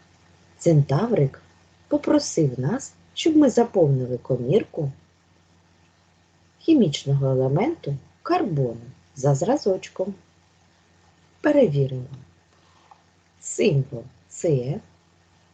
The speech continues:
назву напишіть і заряд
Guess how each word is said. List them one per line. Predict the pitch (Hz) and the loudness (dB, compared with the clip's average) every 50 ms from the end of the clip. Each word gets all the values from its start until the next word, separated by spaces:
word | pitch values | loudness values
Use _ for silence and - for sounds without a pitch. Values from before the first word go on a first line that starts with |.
| _ _ | _ _
назву | 170 175 175 165 139 123 123 123 123 135 147 156 170 | -6 -4 -2 0 0 0 -2 -4 -8 -6 -4 -2 -2
напишіть | 185 196 196 - 254 254 254 - - 285 285 330 - - - _ _ _ _ _ _ _ | -2 -2 -4 -2 -2 -2 0 -2 -2 -2 -2 -2 -4 -8 -20 _ _ _ _ _ _ _
і | - 156 143 | -2 -2 0
заряд | 131 143 135 131 127 123 120 123 | 2 2 2 2 0 -2 -4 -6